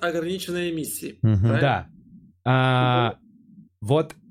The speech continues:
Speaker 3: эти все монеты, получаются, рано или поздно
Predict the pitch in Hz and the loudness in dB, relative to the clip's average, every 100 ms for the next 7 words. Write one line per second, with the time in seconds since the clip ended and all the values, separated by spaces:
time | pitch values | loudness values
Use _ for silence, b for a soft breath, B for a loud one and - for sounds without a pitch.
0 | - - 180 170 - 123 101 - 117 101 | -6 0 2 2 0 -4 -6 -4 -2 2
1 | 107 107 117 113 95 90 - 104 110 113 | 2 4 4 2 0 -8 -6 0 2 2
2 | 135 139 139 127 - 123 110 117 131 139 | 2 2 2 0 0 2 2 2 2 2
3 | 123 120 117 - 139 135 127 127 117 | 2 2 0 0 0 2 2 2 0